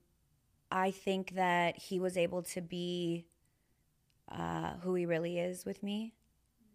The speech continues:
And I think that his life in the other area required him to be something he wasn't.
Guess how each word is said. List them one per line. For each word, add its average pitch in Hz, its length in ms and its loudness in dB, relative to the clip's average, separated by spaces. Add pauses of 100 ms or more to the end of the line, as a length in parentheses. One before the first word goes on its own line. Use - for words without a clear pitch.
(400)
And 185 100 -2
I 180 80 0
think 180 320 -2
that 180 140 0
his 175 160 -2
life 170 400 0
in 175 60 -4
the 165 120 0
other 160 220 0
area 165 500 0
required 165 480 0
him 170 200 -2
to 170 100 -10
be 170 160 -6
something 165 420 -8
he 170 140 -6
wasn't. 190 500 -4